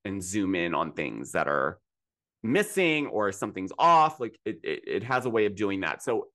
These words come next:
the entire time I knew in the back of my mind,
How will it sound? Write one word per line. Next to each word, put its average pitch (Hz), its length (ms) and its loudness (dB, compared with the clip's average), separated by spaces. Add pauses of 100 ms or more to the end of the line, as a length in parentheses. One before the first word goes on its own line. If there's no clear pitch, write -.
(380)
the 127 280 -6
entire 139 420 2
time 117 480 -2
I 110 140 -6
knew 110 500 -4
in 107 80 -10
the 101 80 -8
back 95 160 -2
of - 60 -16
my 95 100 -8
mind, 107 460 -4